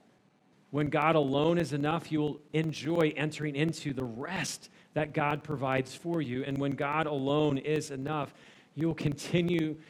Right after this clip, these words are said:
to be filled with gratitude over the provision that he provides for you. Now, twenty-five minutes ago, I asked the question, "A year from now, would you like to say that you've grown in how you relate with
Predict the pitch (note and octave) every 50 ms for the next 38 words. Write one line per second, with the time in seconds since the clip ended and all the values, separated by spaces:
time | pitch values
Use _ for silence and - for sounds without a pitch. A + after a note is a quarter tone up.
0 | - - - - D#3+ C3+ C#3+ C#3+ - - E3+ E3+ D3 C#3+ C#3 A#2 - - C#3+ D#3+
1 | G3 G#3+ A3+ F3+ - - - B2 A2+ A2+ A2+ - - _ _ _ - D#3 E3+ F3
2 | E3+ F3+ D#3 D3+ D3+ - D3+ C#3+ A2 G2+ D3+ F3+ G#3+ F#3 C3 C3+ B2+ A#2+ B2 A#2
3 | - - _ _ _ _ _ _ _ _ _ _ - - D3 D3+ C#3+ - - -
4 | - - D3 D3+ D#3+ D#3 - E3+ C#3+ B2+ C3 B2 B2+ C3+ C3 C3 - - - -
5 | - E3+ D#3+ D3+ C#3+ B2+ A2+ G2+ G2 G2 - _ _ _ _ _ _ _ _ _
6 | _ _ _ _ - D#3 D3+ - - G3 G3 F#3+ F#3 F#3+ E3+ D#3+ E3 E3 E3+ E3+
7 | - D#3 B2+ C3 B2 B2 B2 C3 C#3 - _ _ _ _ _ _ _ _ _ _
8 | _ _ _ _ _ _ _ - C#3+ C#3+ C#3+ C#3 - - D3+ D3 - D#3 C#3 C3+
9 | - C#3 C3+ C3 C3 C3 - - - - - _ _ _ _ - C#3+ C#3+ D3 F3
10 | F#3 F3+ - E3 D3+ D#3 D#3 D#3 D3+ C#3+ - C3 C#3 C#3 E3 F#3+ F#3 - - -
11 | - E3 D#3 D#3 C#3+ D3 C3 B2+ C3+ C3 A#2 - C#3+ C#3+ C#3+ C#3+ C#3 C#3 C3+ C3
12 | A2+ - C#3 C3+ C#3 C3+ C3 C#3 C3+ C3 C3 C3+ B2+ A#2+ B2 B2 B2 B2+ B2 -
13 | A#2+ A#2 B2 A#2+ A#2+ A2+ -